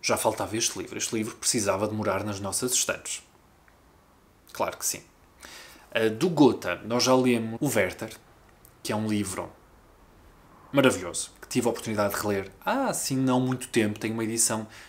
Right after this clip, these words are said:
que eu acho esplendorosa desse livro e, eh, adorei a releitura. É um livro espetacular. E não sei se é tradução, se é o próprio Goethe, enfim, eu achei aquela,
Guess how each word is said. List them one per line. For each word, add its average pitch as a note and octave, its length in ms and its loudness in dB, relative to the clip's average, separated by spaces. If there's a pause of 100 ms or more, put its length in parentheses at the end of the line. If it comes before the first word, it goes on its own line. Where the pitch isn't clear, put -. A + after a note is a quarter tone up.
(140)
que - 120 -4
eu A2+ 80 4
acho - 240 2 (120)
esplendorosa G#2+ 880 2 (280)
desse A2+ 420 0
livro G#2 400 0 (1120)
e, A2+ 280 -4
eh, A2+ 320 -2
adorei G#2 360 0
a G2 40 -4
releitura. F#2+ 480 -8 (140)
É D#3+ 80 0
um F3 80 0
livro D#3+ 320 -2 (180)
espetacular. - 760 -4 (640)
E F#3+ 280 0
não F#3+ 180 2
sei - 160 2
se F3+ 140 2
é B2+ 60 4
tradução, - 680 0
se - 120 0
é A#2 40 4
o A2 60 2
próprio G#2+ 360 -4
Goethe, A2 380 -6
enfim, D3+ 340 -4
eu C3 100 -4
achei B2+ 360 2
aquela, A#2+ 500 -2